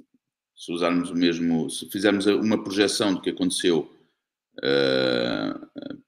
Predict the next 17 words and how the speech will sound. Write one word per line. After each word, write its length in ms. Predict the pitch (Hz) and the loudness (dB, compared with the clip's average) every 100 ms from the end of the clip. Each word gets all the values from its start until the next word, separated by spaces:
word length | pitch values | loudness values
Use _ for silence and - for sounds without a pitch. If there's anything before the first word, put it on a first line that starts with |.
| _ - - - _ _ - - - - - | _ -20 -18 -18 _ _ -20 -20 -20 -14 -4
imediatamente 680 | 92 92 92 95 92 87 | 0 2 2 2 0 2
an-, 240 | 87 85 - | -2 -2 -4
antes 440 | - 85 85 - 69 | -4 -4 -4 -10 -10
do, 200 | 90 82 | -6 -2
no 140 | 82 82 | 0 2
início 560 | 85 90 - 71 67 - | 4 4 0 -6 -8 -6
da 100 | 76 | -8
portativa 540 | - _ 80 85 82 80 | -8 _ -8 -4 -2 -2
pandemia 560 | 80 82 82 78 67 _ _ _ _ _ _ - _ _ _ | 0 0 0 0 -4 _ _ _ _ _ _ -20 _ _ _
e 120 | 82 | -8
o 40 | |
que 60 | - | -6
está 160 | - 76 | -2 -2
a 40 | |
acontecer 360 | 76 78 - 80 | -2 -6 -2 0
agora, 420 | 85 90 95 - - - | 2 2 2 -2 -12 -8
eh, 800 | 73 85 85 82 82 80 78 76 | -2 0 2 2 2 2 2 0